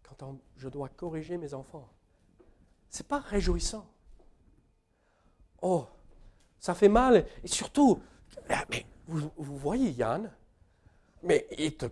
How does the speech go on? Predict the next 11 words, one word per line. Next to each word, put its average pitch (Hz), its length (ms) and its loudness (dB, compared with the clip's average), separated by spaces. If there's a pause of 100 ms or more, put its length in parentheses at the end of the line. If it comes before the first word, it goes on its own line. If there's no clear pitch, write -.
brise 180 300 4
le 160 80 8
cœur 226 240 6
juste 196 300 0
en 170 260 4
te 170 100 -6
regardant 185 560 6
comme 175 220 -4
ça, 202 360 4
hein. 233 200 4 (500)
C'est, 208 260 2